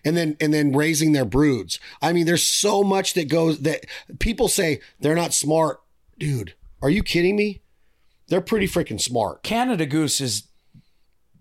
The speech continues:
Speaker 2: definitely the most difficult animal to kill consistently.
Speaker 1: Are they smarter than a lab, a black lab? 'Cause they're the smartest labs. That's an opinion, but that's a fact. Jack,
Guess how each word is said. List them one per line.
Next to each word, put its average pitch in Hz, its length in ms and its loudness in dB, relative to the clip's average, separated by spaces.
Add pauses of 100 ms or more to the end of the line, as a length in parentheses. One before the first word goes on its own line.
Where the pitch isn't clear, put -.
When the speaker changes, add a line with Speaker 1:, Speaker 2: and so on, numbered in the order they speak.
(280)
Speaker 2:
definitely 135 840 -2 (280)
the 123 480 -6
most 139 520 -2
difficult 139 600 -4 (120)
animal 127 520 -4 (280)
to 131 120 -6
kill 127 300 -2
consistently. - 840 -12
Speaker 1:
Are 190 180 2
they 240 120 0
smarter 175 400 0
than 147 200 2
a 123 40 0
lab, 110 460 -2
a 117 60 -4
black 120 340 -2
lab? 98 260 -10 (400)
'Cause 123 140 -4
they're 143 100 0
the 131 80 -2
smartest 120 400 -4
labs. 104 360 -4 (200)
That's 170 240 0
an 175 80 -2
opinion, 143 440 2
but 113 100 -8
that's 127 200 -2
a - 40 -6
fact. - 480 -4 (920)
Jack, 156 460 -4